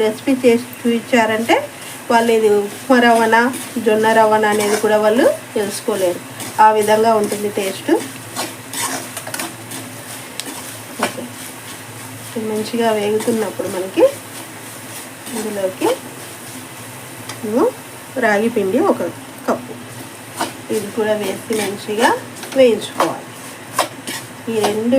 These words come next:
వేసి వేయించడం వలన వావ్, ఎంత మంచి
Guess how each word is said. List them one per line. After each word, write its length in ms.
వేసి 300
వేయించడం 640
వలన 280
వావ్, 340
ఎంత 300
మంచి 260